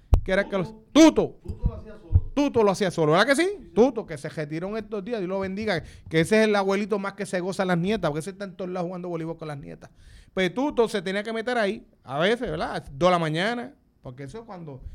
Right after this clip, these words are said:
baja, te llaman, vete dos horas limpiando, una hora bien. Entonces, ahí es que prenden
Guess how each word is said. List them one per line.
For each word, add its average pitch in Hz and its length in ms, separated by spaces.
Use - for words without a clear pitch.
baja, 214 480
te 143 200
llaman, 165 380
vete 160 220
dos 170 220
horas 143 280
limpiando, 135 400
una 139 80
hora 135 160
bien. 127 200
Entonces, 208 460
ahí 180 440
es 262 120
que 240 200
prenden 240 640